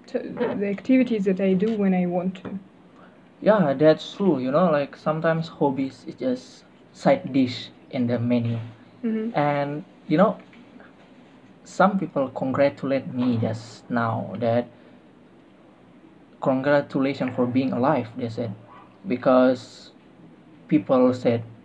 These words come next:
Speaker 2: in Syria or something,
Speaker 1: Mm-hmm.
Speaker 2: not a lot of people have a chance like us.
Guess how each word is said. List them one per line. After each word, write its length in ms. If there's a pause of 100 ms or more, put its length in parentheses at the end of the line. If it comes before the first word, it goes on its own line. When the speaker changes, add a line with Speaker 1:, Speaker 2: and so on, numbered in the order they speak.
(200)
Speaker 2:
in 200
Syria 520 (260)
or 100
something, 480 (120)
Speaker 1:
Mm-hmm. 260 (480)
Speaker 2:
not 160
a 40
lot 240 (680)
of 200 (120)
people 360
have 240
a 60 (120)
chance 320
like 160
us. 340